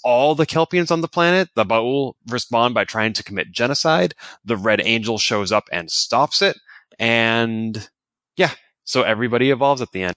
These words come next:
And now the Kelpians have to demonstrate that they are not going to drive the Ba'ul to extinction again,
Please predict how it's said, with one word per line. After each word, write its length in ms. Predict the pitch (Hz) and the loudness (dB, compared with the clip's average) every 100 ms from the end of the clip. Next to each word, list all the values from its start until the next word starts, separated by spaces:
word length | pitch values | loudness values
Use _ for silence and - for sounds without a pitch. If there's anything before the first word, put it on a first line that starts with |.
| - | -4
And 140 | 135 | 0
now 160 | 135 127 | 2 2
the 100 | 120 | 0
Kelpians 320 | 135 127 120 | 0 0 -2
have 120 | 117 | -2
to 80 | 104 | -2
demonstrate 440 | 127 123 - 117 | -2 -2 0 0
that 120 | 110 | 2
they 100 | 120 | 2
are 100 | 120 | 2
not 300 | 113 120 131 | 2 2 0
going 140 | 120 123 | -2 -2
to 60 | |
drive 380 | 110 113 107 110 | 0 0 2 0
the 140 | 101 104 | -2 0
Ba'ul 360 | 113 113 107 | 0 0 -4
to 120 | - 117 | -6 -6
extinction 480 | - 123 107 113 | -4 -4 -4 -6
again, 640 | 107 110 90 156 113 107 | -4 -6 0 2 2 0